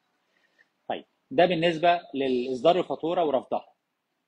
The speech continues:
طيب، أنا عندي حاجة تانية برضك، أنا كبايع فاتورة نفس الإجراء الورقي، نفس الفاتورة الورقية، أنا عندي فاتورة ورقية،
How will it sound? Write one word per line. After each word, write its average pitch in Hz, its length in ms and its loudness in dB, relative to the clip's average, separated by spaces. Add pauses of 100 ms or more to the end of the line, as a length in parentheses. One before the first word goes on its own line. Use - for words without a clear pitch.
(240)
طيب، 120 220 -2
أنا 139 120 -2
عندي 160 220 -4
حاجة 165 180 0
تانية 160 260 -4
برضك، 170 340 -6
أنا 123 400 0
كبايع 139 460 0
فاتورة 165 560 -6
نفس 180 260 -6
الإجراء 143 320 -2
الورقي، 143 420 -4
نفس 151 220 -12
الفاتورة 139 340 -6
الورقية، 113 480 -4
أنا 110 80 -8
عندي 135 200 -6
فاتورة 127 360 -4
ورقية، 123 460 -4